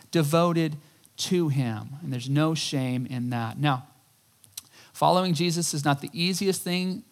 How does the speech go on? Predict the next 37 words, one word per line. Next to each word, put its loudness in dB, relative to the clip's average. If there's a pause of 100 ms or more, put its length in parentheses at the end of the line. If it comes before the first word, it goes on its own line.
to -6
do -2
in 0
this -4
world, 0
but 2
it's 2
the 0
right 2 (120)
thing -2
to -10
do. -12 (600)
It -2
really 2
is 2
the -2
right 2
thing -2
to -4
do, -4
brothers -4
and -8
sisters -10
in -10
Christ. -14 (840)
If -4
we 4
don't 6
follow 6
the 2
Lord, 4 (520)
everybody 6
around 4
us 2
pays -2
the -8
price. -12